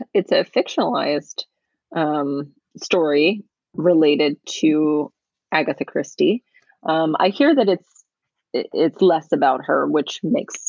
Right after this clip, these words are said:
sense if you read the synopsis, but, um,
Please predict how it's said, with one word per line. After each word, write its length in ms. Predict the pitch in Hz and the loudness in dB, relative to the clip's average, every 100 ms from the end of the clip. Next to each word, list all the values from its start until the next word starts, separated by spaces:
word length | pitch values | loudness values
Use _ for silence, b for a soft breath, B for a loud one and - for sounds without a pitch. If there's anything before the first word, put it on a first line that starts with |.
| - | -2
sense 360 | 147 135 139 151 | -2 -2 -2 -4
if 160 | 139 | 0
you 140 | 156 147 | 2 4
read 220 | 143 - | 2 0
the 60 | |
synopsis, 880 | - - 147 165 175 - - 143 - | -6 -4 -4 -6 -6 -4 -2 -2 0
but, 280 | - 147 143 - b b b _ | 0 0 -2 -10 b b b _
um, 600 | - 139 98 90 82 143 | -4 -2 -2 -4 -6 -8